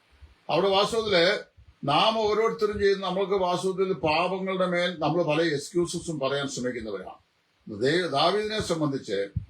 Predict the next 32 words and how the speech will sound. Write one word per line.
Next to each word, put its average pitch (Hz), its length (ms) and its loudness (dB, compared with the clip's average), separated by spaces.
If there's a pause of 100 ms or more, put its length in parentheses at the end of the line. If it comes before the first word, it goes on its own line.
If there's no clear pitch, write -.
(360)
അവന് 170 520 0
ആ 151 200 0
എക്സ്ക്യൂസസ് 185 680 -2
ഒന്നും 170 220 -4
പറയാൻ 151 300 0
തയ്യാറാണ്. 120 380 0
നാഥാൻ 165 360 0
പ്രവാചകൻ 185 540 0
തന്നെ 180 240 0 (460)
തന്റെ 170 160 0
പാപത്തെക്കുറിച്ച് 175 800 0
അവനെ 165 240 0
ഓർമ്മപ്പെടുത്തി, 151 840 0 (320)
ഓർമ്മപ്പെടുത്തിയ 185 640 2
ആ 165 200 2
നിമിഷം 180 520 -2
തന്നെ 110 240 -4 (180)
നമ്മൾ 104 180 -6
വായിക്കുന്നു, 107 540 -2 (420)
അവൻ 107 220 -4
തന്റെ 113 120 0
പാപങ്ങളെ 143 720 0 (280)
ദൈവത്തോട് 107 680 -2
അറിയിച്ചു. 98 340 -6
അതാണ് 156 300 0
ദാവീദ് 185 240 2
പറഞ്ഞത്, 185 240 -2
"ഞാൻ 175 220 0
എന്റെ 175 140 -2
ലംഘനങ്ങളെ 180 680 0
എന്റെ 143 160 -2
ദൈവത്തോട് 190 560 0